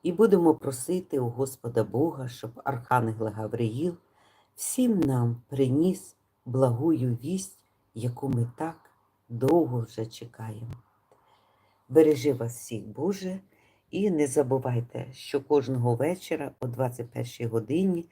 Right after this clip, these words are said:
у нас молитва за наших захисників України, за нашу Україну і весь український народ. Всіх вас, е, запрошую до спільної молитви.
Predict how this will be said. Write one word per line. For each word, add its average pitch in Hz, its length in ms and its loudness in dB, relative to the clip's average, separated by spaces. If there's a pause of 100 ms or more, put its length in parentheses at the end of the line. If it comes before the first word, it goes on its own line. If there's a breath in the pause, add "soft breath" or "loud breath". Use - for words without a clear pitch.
(360 loud breath)
у 151 80 2
нас 226 360 0
молитва 135 640 -2 (160)
за 120 200 -2
наших 131 440 0
захисників 123 840 -6
України, 120 800 0 (380 loud breath)
за 123 220 2
нашу 147 460 2
Україну 131 880 -2 (320 soft breath)
і 131 140 -2
весь 123 400 2
український 120 800 -4
народ. 113 400 -2 (500 soft breath)
Всіх - 460 -4
вас, 123 220 -6
е, 113 340 0 (460)
запрошую 156 920 -2 (320 soft breath)
до 131 180 2
спільної 139 880 -2
молитви. 120 680 -6